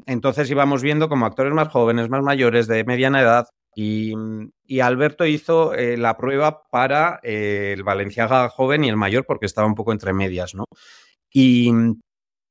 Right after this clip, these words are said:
y nos gustó mucho en las dos, especialmente de mayor, yo creo, eh, de repente veíamos en él una persona, o sea, nos, nos lo creíamos, decíamos, "Este puede ser", ¿no? Porque, eh, yo creo que con Balenciaga también a veces, eh,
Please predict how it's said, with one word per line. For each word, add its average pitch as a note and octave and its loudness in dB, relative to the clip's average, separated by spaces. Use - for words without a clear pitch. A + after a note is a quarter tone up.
y B2+ -4
nos A#2+ -4
gustó B2 -2
mucho D3+ -2
en C3+ -2
las C3 2
dos, D#3 -2
especialmente C#3+ -2
de A#2+ -2
mayor, A2 0
yo G#2+ -2
creo, C#3 2
eh, A2 0
de A2+ -2
repente B2+ 0
veíamos D3+ 0
en C#3+ -4
él D3 -4
una D3+ 0
persona, G2 -4
o G2 -10
sea, G2+ -2
nos, A2 -4
nos B2 -2
lo B2 0
creíamos, A#2+ 0
decíamos, G#2 -6
"Este D#3+ -4
puede C3+ 2
ser", G#2+ -6
¿no? C3+ 0
Porque, C3 0
eh, C3+ -2
yo C3 0
creo D#3+ 2
que D#3+ -8
con D#3+ 0
Balenciaga D3+ 0
también C#3 0
a B2+ 2
veces, D3+ -2
eh, G#2+ 0